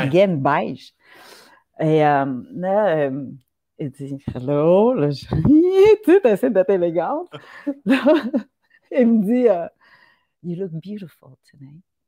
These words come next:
Speaker 1: <laughs>
Speaker 2: Mais ça, c'est avant le me too. Non, il a osé me dire ça.
Speaker 1: <laughs>
Speaker 2: Alors, j'ai dit, euh, « Thank you very much. As a matter of fact,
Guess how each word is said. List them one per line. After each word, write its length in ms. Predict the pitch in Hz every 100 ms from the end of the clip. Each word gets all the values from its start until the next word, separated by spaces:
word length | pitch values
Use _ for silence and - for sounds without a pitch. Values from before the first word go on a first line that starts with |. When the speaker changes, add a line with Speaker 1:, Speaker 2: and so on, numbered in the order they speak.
| _
Speaker 1:
<laughs> 440 | - 180 - - -
Speaker 2:
Mais 100 | 160
ça, 160 | 180
c'est 120 | 175 165
avant 340 | 170 165 208
le 100 | 196
me 140 | 170 160
too. 260 | - 190 - -
Non, 140 | 165
il 120 | 160
a 80 | 135
osé 360 | 135 147 147 175
me 80 |
dire 220 | 165 135 -
ça. 140 | - - 180 _ _
Speaker 1:
<laughs> 80 | 196 175 - 175 - 233 - 339 - 403
Speaker 2:
Alors, 280 | 165 165 165
j'ai 220 | 151 156
dit, 360 | 143 160 180 175
euh, « 200 | 156 143 147 _ _ - _ _ _ _ _ _ _ -
Thank 200 | 151 151
you 100 | 170
very 280 | 160 147 156
much. 480 | 185 277 - - _ _ _ _ _ _ _
As 200 | 254 262
a 40 | 254 185
matter 520 | 175 175 185 180 165
of 80 | 151
fact, 600 | _ - 180 _ _ _